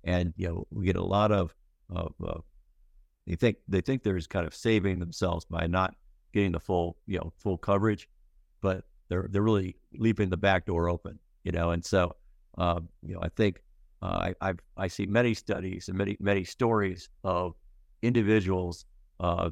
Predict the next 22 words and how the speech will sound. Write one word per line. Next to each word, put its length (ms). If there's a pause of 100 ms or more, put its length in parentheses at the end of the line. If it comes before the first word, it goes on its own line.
who 280
call 260
the 80
bank 360
and 180
say, 320 (760)
uh, 320
"I'm 140
the 80
controller 480
for 140
such 260
and 120
such. 520 (480)
Uh, 180
we 160
just 280
got 200
hit 300
by, 460 (420)
you 80
know, 240